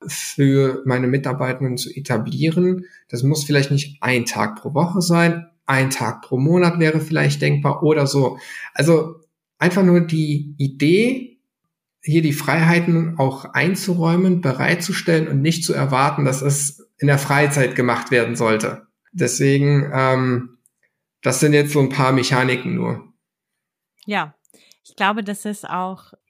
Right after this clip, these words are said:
Speaker 2: in allen Bereichen immer so, dass wenn uns Freiheiten gewährt werden und die Zeit, wir uns ja auch noch mit viel mehr Energie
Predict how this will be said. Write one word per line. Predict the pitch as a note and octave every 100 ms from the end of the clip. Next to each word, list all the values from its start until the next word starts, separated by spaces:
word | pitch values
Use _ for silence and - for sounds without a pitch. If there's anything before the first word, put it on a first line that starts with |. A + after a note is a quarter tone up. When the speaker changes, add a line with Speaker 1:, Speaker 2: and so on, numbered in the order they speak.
| _
Speaker 2:
in | G3+
allen | - E3 F#3+ A3+
Bereichen | G3+ E3+ D#3+ F3+ -
immer | G3 G3 F#3+
so, | - G3
dass | F#3 F3
wenn | F3+ F3+
uns | F#3
Freiheiten | - - F3 G3+ G3 F#3+ F#3 F#3
gewährt | F3 E3 E3 F#3+ G#3+ G#3 - _ _ _ _
werden | E3 E3+ F#3+ A3 A#3 A#3
und | - G#3 G3+
die | G3+
Zeit, | - F#3+ F3+ F#3+ F#3+
wir | F3+
uns | E3+ E3+
ja | F#3 F3 E3+
auch | E3+ F3 _ - - _
noch | F#3 D#3+
mit | F3+
viel | - G#3
mehr | G3 F#3+ D#3+
Energie | E3 E3+ D#3+ G3 G3+ F#3+